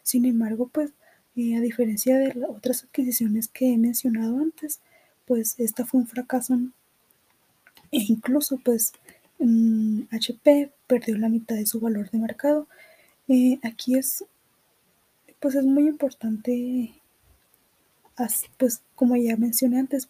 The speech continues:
ser cautelosos, e incluso cuando estás siendo cauteloso, pues, es muy difícil, mm, predecir cómo el público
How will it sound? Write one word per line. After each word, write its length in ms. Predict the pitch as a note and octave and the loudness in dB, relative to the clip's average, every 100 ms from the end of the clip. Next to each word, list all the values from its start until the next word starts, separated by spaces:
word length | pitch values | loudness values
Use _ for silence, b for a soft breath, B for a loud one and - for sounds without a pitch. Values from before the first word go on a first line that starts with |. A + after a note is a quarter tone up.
| _ | _
ser 240 | - B3 A3+ | -2 0 0
cautelosos, 800 | B3+ B3+ C4 B3+ C4+ D4+ D4 B B B B | -4 -4 0 2 0 -4 -8 B B B B
e 60 | C4 | 2
incluso 640 | A#3 G#3+ A3+ A3 - B3+ | 2 0 -4 -2 0 0
cuando 220 | B3+ C4+ | 0 -4
estás 260 | C4 - A3+ | -4 -6 -8
siendo 260 | A#3 A#3+ B3+ | -4 -4 -2
cauteloso, 580 | C#4 B3+ A3+ G#3+ G#3+ | -4 -2 -4 -4 -6
pues, 260 | A#3 C4 - - | -2 -2 -2 -4
es 160 | A3 | 0
muy 140 | A3+ A#3 | 2 2
difícil, 800 | A#3+ A#3 A#3+ - B3+ B3+ B3+ b b b b b - | -2 -2 -2 0 0 0 -2 b b b b b -4
mm, 640 | A3 A3 A3 A3 G#3+ G3+ G#3 _ _ | 0 2 2 2 0 -2 -8 _ _
predecir 680 | B3 A#3+ A3+ G#3+ - D4 D4 _ _ _ _ _ | 0 2 0 -2 -2 -2 -4 _ _ _ _ _
cómo 840 | - A#3 A#3 A#3 A#3 A#3+ A#3 G#3+ - b b _ | 0 2 4 2 0 0 -2 -4 -8 b b _
el 180 | A#3 G#3+ | -4 -2
público 720 | - C#4+ C#4+ C4 - A#3 A#3 | -4 -2 -2 -2 -4 -4 -4